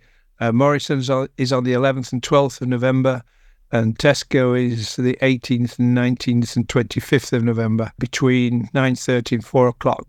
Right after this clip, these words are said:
You just walk in, you'll see, see us there giving out the shirts and the hats. If you have to pick it up on the day, then it is a little bit more awkward 'cause there's a few people register on the day.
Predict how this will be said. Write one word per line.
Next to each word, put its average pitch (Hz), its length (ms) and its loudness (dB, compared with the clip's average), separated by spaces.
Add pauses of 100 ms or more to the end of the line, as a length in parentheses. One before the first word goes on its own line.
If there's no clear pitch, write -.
You 123 100 2
just 117 220 -2
walk 127 300 2
in, 135 200 2
you'll 123 180 0
see, 123 440 0 (140)
see 135 280 0
us 120 140 -4
there 127 340 0 (500)
giving 120 240 0
out 120 140 2
the 120 80 -2
shirts - 580 -2
and 120 180 0
the 113 80 2
hats. - 520 -4 (340)
If 127 160 -4
you 131 80 2
have 151 180 0
to 151 80 -4
pick 139 200 0
it 139 120 0
up 135 140 0
on 127 140 2
the 123 80 0
day, 131 420 0 (200)
then 123 580 2
it 135 220 0
is 135 140 2
a 127 40 0
little 117 200 0
bit 117 260 -2
more 117 240 6
awkward 117 400 0
'cause - 300 -2
there's 120 260 -2 (380)
a - 60 -2
few 151 200 4
people 135 280 0
register 127 580 0
on 117 140 2
the 120 80 0
day. 120 360 -2